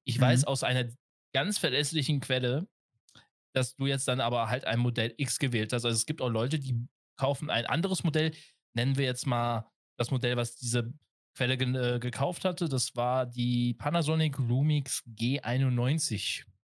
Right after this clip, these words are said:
Speaker 1: Die kostet mit ihrem normalen Standardobjektiv, also das muss man ja auch mal bedenken,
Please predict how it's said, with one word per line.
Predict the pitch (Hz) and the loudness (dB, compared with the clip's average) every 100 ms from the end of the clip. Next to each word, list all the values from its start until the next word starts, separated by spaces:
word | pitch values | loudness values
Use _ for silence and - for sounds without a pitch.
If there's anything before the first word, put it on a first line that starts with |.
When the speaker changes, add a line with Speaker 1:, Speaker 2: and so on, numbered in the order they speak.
| - | -8
Speaker 1:
Die | 117 | -2
kostet | 160 165 175 | 0 0 -2
mit | 156 143 | -2 -2
ihrem | 135 131 | 0 2
normalen | 131 123 123 156 170 | 2 2 2 2 0
Standardobjektiv, | - 139 151 117 117 - 110 - | 0 2 2 2 0 0 0 2
also | 107 110 | 2 2
das | 104 - | 0 0
muss | 143 - | 0 0
man | |
ja | 104 | 0
auch | 143 | 0
mal | 147 | 0
bedenken, | 107 101 98 | 0 0 -2